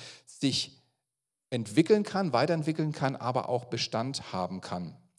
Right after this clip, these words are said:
Einheit entwickelt sich nicht einfach so, sondern jedes Glied der Gemeinde muss sich darum bemühen.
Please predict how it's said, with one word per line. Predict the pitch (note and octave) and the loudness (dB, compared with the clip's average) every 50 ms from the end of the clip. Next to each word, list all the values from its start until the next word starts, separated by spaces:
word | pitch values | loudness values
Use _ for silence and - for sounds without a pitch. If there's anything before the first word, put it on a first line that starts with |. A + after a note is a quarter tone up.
| _ - - - - - - _ _ _ _ _ | _ -20 -20 -20 -20 -20 -20 _ _ _ _ _
Einheit | - B2 C#3+ F3 G3+ F#3 D3 E3+ F3 E3+ E3+ E3+ - - - - | -2 2 2 4 4 2 2 2 2 0 0 -2 -6 -8 -8 -6
entwickelt | - B2 B2 A2+ B2+ D#3+ D#3 - D#3+ D3+ - | -6 -6 -4 2 0 2 2 2 0 0 0
sich | - C3+ C#3+ C3 - - | -4 -4 -4 -4 -2 -2
nicht | D3 C#3+ - - | -2 -4 -4 -4
einfach | - - A#2+ B2+ C3 - B2 A#2+ | -4 -4 -4 -2 -2 -2 -2 -2
so, | - - - B2+ C3+ C#3+ D3+ | -2 -2 -2 0 0 0 0
sondern | C#3 C3+ A#2+ A2+ A#2 A2+ | 0 -2 -2 -2 -2 -4
jedes | A2+ G#2 A2 A2+ B2 D3+ F#3 G3 G#3 F#3 F#3 - - | -4 -4 -2 2 4 4 6 6 2 0 0 -4 -8
Glied | - - B2+ B2+ C#3+ D3+ D#3 - - - | -8 -4 -2 0 0 0 -2 -4 -4 -4
der | A2 | -4
Gemeinde | A2+ A#2+ A2+ G#2+ G#2+ G2+ A2 A#2+ C3 C#3+ C#3+ D3+ D3+ D3+ D3+ - - - - _ _ | -2 -2 0 0 0 0 0 -2 -2 0 2 2 2 2 0 -8 -20 -20 -20 _ _
muss | - C3 C#3+ D#3+ E3 - | 0 4 4 6 6 6
sich | - F3+ F3+ E3+ - - - | 6 4 4 4 2 -2 0
darum | - A#2 A2+ G#2+ - A2+ B2+ C#3 C#3+ D3+ D3+ C#3 - - - _ _ _ _ _ | 2 2 4 4 4 4 4 4 4 0 -2 -4 -8 -16 -20 _ _ _ _ _
bemühen. | B2 A#2 B2 C#3+ D3 D3 D3 D3 D#3 E3+ F#3+ F#3+ G3 F#3+ E3+ B2+ B2 G#2+ G2 F#2+ F#2 E2+ E2+ - | -6 6 8 8 8 8 4 2 4 6 6 8 8 8 6 6 4 0 0 0 -4 -6 -8 -12